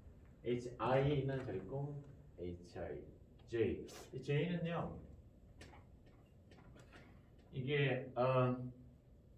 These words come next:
프랑스, 독일어에서 많이 쓰이는데 이태리에서 잘 안 쓰여요. 잘 안 써요. 이게 아마 이거가 죄가 이렇게 나서 그런 것 같아요.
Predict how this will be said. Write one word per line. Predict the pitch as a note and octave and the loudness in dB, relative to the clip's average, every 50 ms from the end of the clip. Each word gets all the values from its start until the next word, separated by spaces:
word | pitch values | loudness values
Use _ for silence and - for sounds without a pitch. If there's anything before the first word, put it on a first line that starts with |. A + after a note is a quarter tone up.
| - - - - - - - - - - | -20 -20 -20 -20 -20 -20 -20 -14 -6 -2
프랑스, | A#3+ B3 B3 - - G#3+ F#3 - | 0 0 2 2 4 4 4 6
독일어에서 | D3 C#3+ - D#3 D3 C#3+ C3 - | 6 4 4 4 4 2 2 0
많이 | B2 G#2+ G2+ G2+ G#2 G#2 | 0 -2 -2 -4 -4 -4
쓰이는데 | - - D#3 D#3 D3 B2+ A2 G2 F2 F2+ F2 F2+ F2+ F2 E2+ E2 F2 | -4 -6 -6 -4 -4 -4 -4 -4 -4 -4 -4 -4 -4 -6 -8 -8 -8
이태리에서 | - - D#3 D#3 C#3 B2 - - | -4 -2 0 0 0 0 -2 -4
잘 | B2 A#2+ - - | -10 -14 -14 -12
안 | - F#2+ G#2 G#2 | -12 -10 -10 -10
쓰여요. | - - - C#3+ - - - - - - - - - - - - - - - - - - - - - - - - - - - - - - - - - - - - - - - - - - - - - - - - - - - - - | -10 -4 -2 0 0 0 -2 -6 -8 -10 -14 -16 -16 -18 -20 -20 -20 -20 -20 -20 -20 -20 -20 -20 -20 -20 -20 -20 -20 -20 -20 -20 -20 -20 -20 -20 -20 -20 -20 -20 -20 -20 -20 -20 -20 -20 -20 -20 -20 -20 -20 -20 -20 -20 -20 -20 -20
잘 | - - | -18 -16
안 | - E2 - | -16 -16 -16
써요. | - - - - - - - - - | -16 -16 -16 -18 -18 -18 -18 -14 -12
이게 | G#2+ G#2 G#2+ A#2 | -8 -6 -4 -2
아마 | A2+ G2+ F#2+ G2 G#2 G2+ F#2+ F2 F2 - - - - - - - - - - - - - - - - | 0 0 0 0 0 -2 -2 -2 -4 -8 -12 -18 -20 -20 -20 -20 -20 -20 -20 -20 -20 -20 -16 -10 -6
이거가 | A#2 A2+ A#2 C3 C3 B2+ B2 - - A#2+ A#2 G#2+ - - - - - - | -2 0 4 4 6 6 4 4 2 2 2 2 0 -2 -6 -12 -14 -6
죄가 | - A#2 B2 B2 B2+ C3 B2+ B2 A2 | 2 6 6 6 6 6 4 2 2
이렇게 | F#2+ F2+ F2+ - - G#2+ F#2 F2+ - - - | 2 0 -2 -6 -6 -8 -8 -8 -8 -12 -10
나서 | F#2 F#2 F#2 F#2 F#2 - | -10 -10 -10 -10 -12 -12
그런 | F#2 F#2+ F#2 F#2 | -10 -10 -10 -8
것 | F#2 F#2 | -8 -10
같아요. | F#2+ - - - | -12 -12 -14 -18